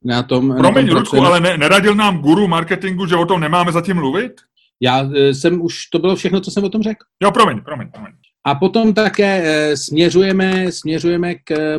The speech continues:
Speaker 1: podzimnímu, podzimním termínům, kdy to vypadá, že opravdu už vyjedeme s naší fantastickou novou show.
Speaker 2: A já se chci zeptat, my chceme taky vydat knížku, která se bude jmenovat Divnej rok. A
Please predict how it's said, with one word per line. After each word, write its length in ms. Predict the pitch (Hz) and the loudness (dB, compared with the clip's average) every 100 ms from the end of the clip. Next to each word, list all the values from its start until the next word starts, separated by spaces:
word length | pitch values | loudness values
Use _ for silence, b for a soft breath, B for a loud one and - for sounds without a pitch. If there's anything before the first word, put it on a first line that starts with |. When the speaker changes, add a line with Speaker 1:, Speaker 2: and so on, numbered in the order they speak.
| 139 - | -6 -2
Speaker 1:
podzimnímu, 920 | 170 156 185 180 180 175 170 170 170 B B - | 0 2 0 0 0 0 0 -2 -4 B B -8
podzimním 420 | 143 143 170 175 | -6 -2 0 -2
termínům, 560 | 139 156 165 185 185 175 | 0 2 4 2 2 0
kdy 140 | 160 143 | -2 -4
to 100 | 160 | -4
vypadá, 400 | 147 156 156 160 | -4 -4 -4 -4
že 140 | 165 | -4
opravdu 520 | 151 - 160 160 156 | -6 -4 -4 -2 -4
už 300 | 151 151 151 | -2 -4 -2
vyjedeme 440 | 127 147 151 151 131 | -2 -2 -4 -8 -10
s 80 | |
naší 520 | 135 143 - 147 143 131 _ 127 | -10 -10 -12 -14 -14 -16 _ -4
fantastickou 680 | 131 131 123 123 - 107 | -4 -4 -8 -10 -10 -8
novou 220 | 104 90 - - | -8 -8 -14 -20
show. 140 | _ - | _ -4
Speaker 2:
A 100 | 147 | 2
já 140 | 160 | 2
se 120 | 180 220 | 2 -4
chci 100 | 214 | -6
zeptat, 240 | 233 208 | -4 -4
my 120 | 185 | -6
chceme 220 | - 202 | -6 -4
taky 180 | 196 196 | -4 -4
vydat 200 | 208 202 | -2 -2
knížku, 340 | - 220 214 202 | -2 -8 -8 -6
která 220 | 180 185 | -2 0
se 120 | - | 0
bude 180 | 180 185 | 0 0
jmenovat 300 | 180 190 165 | 0 0 0
Divnej 300 | 151 202 180 | 0 2 2
rok. 360 | 151 160 202 - B B - | 4 2 0 -8 B B -4
A 400 | 147 151 147 147 | 0 2 2 0